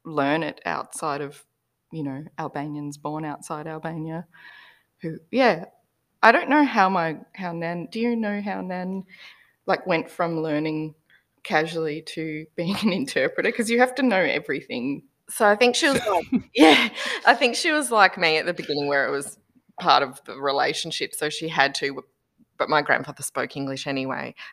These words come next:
Speaker 2: Um, but she is really interested in, she was really interested in learning languages, so she was very good at the grammar and very good at sitting down. And she also taught, um, Albanian at the, um, mosque, the Muslim sort of s-,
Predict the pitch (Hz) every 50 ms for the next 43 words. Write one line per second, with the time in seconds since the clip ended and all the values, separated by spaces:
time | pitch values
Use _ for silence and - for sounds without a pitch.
0 | - - 156 147 147 147 143 135 - - _ - 165 - - - - 175 165 160
1 | 156 131 - 170 156 - 151 147 135 139 127 139 143 139 - 160 151 - - -
2 | 151 147 156 147 151 147 147 147 147 147 - - - 165 139 135 135 131 135 -
3 | - 151 147 139 139 131 143 143 - 147 - - 151 135 143 139 139 139 131 135
4 | 131 139 139 139 139 139 131 135 139 135 139 135 - 139 135 131 - - - 135
5 | 135 - - 135 135 131 - - 143 135 135 135 - - 131 120 135 - - -
6 | 139 127 - 127 123 127 135 127 127 127 127 127 - - 139 131 135 - - -
7 | 113 - - - - 139 139 131 135 127 143 131 135 135 139 - - - - -
8 | - - - 165 160 156 - 170 156 160 - - - 143 139 - - _ _ -
9 | 131 131 139 95 67 - 135 135 _ _ _ _ - - - - - - _ -
10 | 151 160 147 151 143 143 143 143 139 139 135 - - - _ - 147 135 127 131
11 | 127 - - 135 131 131 127 127 127 127 143 139 - _ 143 151 151 143 - -
12 | - - - - 139 135 131 131 131 127 131 151 139 135 139 135 139 147 143 _
13 | _ _ - - - 139 135 123 - - -